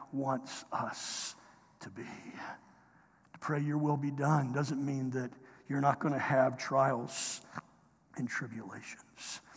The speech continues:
Let me give you one last thing, and we're done. This is so practical. Like Jesus, your peace is found in honest and passionate prayer.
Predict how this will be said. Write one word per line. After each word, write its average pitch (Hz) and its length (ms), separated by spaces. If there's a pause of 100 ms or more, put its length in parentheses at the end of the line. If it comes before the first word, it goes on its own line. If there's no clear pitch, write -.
(340)
Let - 80
me 170 80
give 170 80
you 165 100
one 156 160
last 143 300
thing, 101 200 (640)
and 131 100
we're 127 100
done. 123 220
This 170 200
is 147 60
so 170 220
practical. 139 800 (540)
Like 165 300
Jesus, 143 520
your 160 160
peace - 420
is 156 100
found 143 440
in 131 160
honest 135 460
and 131 160
passionate 117 600
prayer. - 300